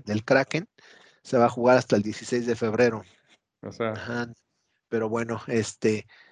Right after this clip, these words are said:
Speaker 1: pues ya, por aquí dejamos de una vez nuestros pronósticos. Aquí, este, los cuatro, eh, a excepción de Daniel Jiménez, que como buen chiva hermano,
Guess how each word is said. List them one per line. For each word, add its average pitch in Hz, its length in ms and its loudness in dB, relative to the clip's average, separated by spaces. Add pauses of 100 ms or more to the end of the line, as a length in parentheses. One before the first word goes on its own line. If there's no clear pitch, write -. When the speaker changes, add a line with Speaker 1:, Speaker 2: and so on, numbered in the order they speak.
Speaker 1:
pues 113 140 2
ya, 117 340 2 (200)
por 117 160 2
aquí - 180 0
dejamos 120 400 2
de 120 80 0
una 117 140 -2
vez 117 160 2
nuestros 117 320 -4
pronósticos. 156 680 -2 (580)
Aquí, 147 640 0
este, 117 840 0
los 117 260 2
cuatro, 147 560 2 (280)
eh, 113 260 -6
a 113 120 0
excepción 120 540 0
de 131 100 0
Daniel 123 300 4
Jiménez, 131 400 -4
que - 120 -12
como 98 280 -12
buen 104 180 -6
chiva 123 220 0
hermano, 127 380 -2